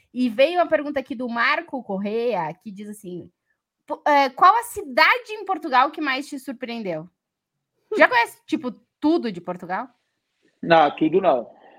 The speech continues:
Speaker 2: Ainda não
Speaker 1: Ah,
Speaker 2: conheço
Speaker 1: mas
Speaker 2: tudo.
Speaker 1: uma boa
Speaker 2: Portugal
Speaker 1: parte,
Speaker 2: é
Speaker 1: né?
Speaker 2: pequeno, é, é, sim, conheço a maioria, mas Portugal é pequeno, mas tem muita coisa, né? Muita variedade, é, de, de, tem várias culturas, tá? É normal, né? Um país, vou dizer, a Bulgária também era assim, quando eu fui lá, os caras falaram, "Ah, aqui nós temos um pouquinho de tudo."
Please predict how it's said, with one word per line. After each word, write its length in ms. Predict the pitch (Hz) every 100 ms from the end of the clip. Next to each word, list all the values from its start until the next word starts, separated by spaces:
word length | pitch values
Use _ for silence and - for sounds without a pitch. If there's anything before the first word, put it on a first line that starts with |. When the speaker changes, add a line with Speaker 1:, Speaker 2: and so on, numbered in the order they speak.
| -
Speaker 2:
Ainda 260 | 104 123 131
não 60 |
Speaker 1:
Ah, 40 | 135
Speaker 2:
conheço 300 | 156 156 -
Speaker 1:
mas 100 | 151
Speaker 2:
tudo. 60 | 156
Speaker 1:
uma 100 | 175
boa 160 | 185
Speaker 2:
Portugal 220 | 185 233
Speaker 1:
parte, 200 | 208 208
Speaker 2:
é 40 | 185
Speaker 1:
né? 40 |
Speaker 2:
pequeno, 380 | 160 170 185 196 -
é, 500 | 185 175 156 135 147
é, 40 | 135
sim, 200 | - 147
conheço 400 | 127 143 - 175
a 120 | 170
maioria, 480 | 165 175 139 165 160
mas 180 | 127 -
Portugal 340 | 165 156 196
é 20 |
pequeno, 360 | 196 190 180 190
mas 140 | 190
tem 120 | - 190
muita 260 | 185 214
coisa, 480 | 202 156 170 165 143
né? 220 | 143 151
Muita 260 | 131 143 165
variedade, 720 | 170 170 127 123 156 147 123 113 104 107
é, 600 | 104 104 101 104 _ 101 -
de, 560 | 113 120 110 107 104
de, 120 | - 117
tem 200 | 139 135
várias 320 | 147 165 202
culturas, 680 | - 170 - 165 190 143 -
tá? 120 | 127 - _ _ -
É 80 | 427
normal, 400 | 285 208 185 160
né? 160 | 165 160 _
Um 160 | 156 151
país, 280 | 156 165 143
vou 120 | 139
dizer, 140 | 147 139
a 100 | 131
Bulgária 460 | 139 139 160 160
também 260 | - 147 147
era 120 | 143
assim, 240 | 131 - 156
quando 160 | 139
eu 60 | 135
fui 160 | 139
lá, 120 | 135 139
os 100 | -
caras 200 | 156 -
falaram, 280 | 160 151
"Ah, 80 | 185
aqui 160 | 139 180
nós 120 | 175
temos 200 | 185 185
um 20 |
pouquinho 360 | 160 170 - 180
de 100 | 170
tudo." 220 | - 151